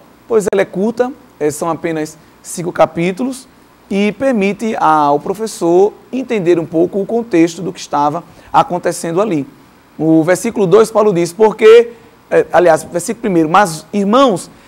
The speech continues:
acerca dos tempos e das estações, não necessitais de que se vos escreva, porque vós mesmos sabeis muito bem que o dia do Senhor virá como ladrão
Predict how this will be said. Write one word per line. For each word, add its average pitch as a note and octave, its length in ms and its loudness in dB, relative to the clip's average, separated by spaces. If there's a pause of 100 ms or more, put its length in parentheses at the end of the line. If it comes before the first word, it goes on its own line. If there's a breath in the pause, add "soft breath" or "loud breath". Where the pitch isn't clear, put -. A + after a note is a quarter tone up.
(180 soft breath)
acerca C4 400 2
dos B3+ 160 0
tempos A#3+ 460 -2
e F#3+ 40 -4
das E3+ 160 0
estações, F#3 540 -4 (220 loud breath)
não C#4 340 6
necessitais A#3+ 720 0
de E3 100 -8
que F#3+ 80 -12
se G3 120 -8
vos F#3+ 180 -6
escreva, E3+ 720 2 (320 loud breath)
porque G3 300 4
vós A3+ 340 2
mesmos F#3+ 380 4
sabeis D#3+ 360 2
muito G3+ 300 -2
bem D#3+ 240 -2
que F3+ 120 -6
o F3 40 -2
dia F#3 220 -2
do F#3+ 100 -4
Senhor E3 300 -2
virá D3+ 380 -2 (260 loud breath)
como D3+ 240 -2
ladrão C#3 480 -2